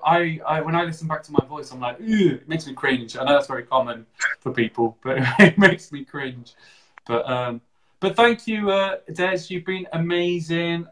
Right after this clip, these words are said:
Just by the way, I'm not quite a vegan yet, but I'm slowly getting there with my diet. I'm get-, I'm on a weight loss challenge, and, uh,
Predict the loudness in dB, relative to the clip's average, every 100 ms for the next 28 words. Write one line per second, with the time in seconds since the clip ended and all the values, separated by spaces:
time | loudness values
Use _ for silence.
0 | -14 -6 4 6 6 4 4 4 2 2
1 | 0 4 4 4 -6 -6 -6 -4 -4 -2
2 | -4 -4 -8 -8 -6 -4 -4 -4 -4 -4
3 | -6 -8 -6 -4 -4 -2 0 0 -2 -4
4 | -2 -2 -2 -4 -4 -4 -6 0 2 4
5 | 0 0 -2 -2 -2 -10 -10 -8 -6 -6
6 | -6